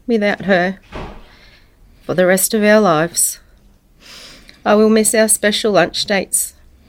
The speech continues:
at the Lafu Tea House and our mother-daughter days hanging out.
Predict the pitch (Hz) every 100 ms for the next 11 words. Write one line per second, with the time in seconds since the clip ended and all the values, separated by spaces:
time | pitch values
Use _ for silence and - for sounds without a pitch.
0 | _ - - - - - - 226 220 208
1 | 196 202 214 208 220 202 180 180 - -
2 | - _ _ _ _ _ - - - -
3 | - - - 214 208 202 196 202 214 208
4 | 202 208 196 196 196 - 185 190 202 185
5 | 160